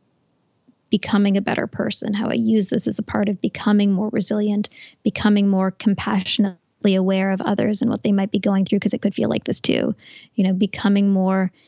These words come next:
connected to the experience of being human, 'cause this is part of the experience of being human. So, you know, these days I have a lot of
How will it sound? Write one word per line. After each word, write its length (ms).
connected 420
to 80
the 80
experience 440
of 100
being 180
human, 340
'cause 140
this 160
is 100
part 280
of 60
the 80
experience 440
of 80
being 200
human. 400
So, 120
you 20
know, 140
these 240
days 240
I 60
have 200
a 60
lot 220
of 200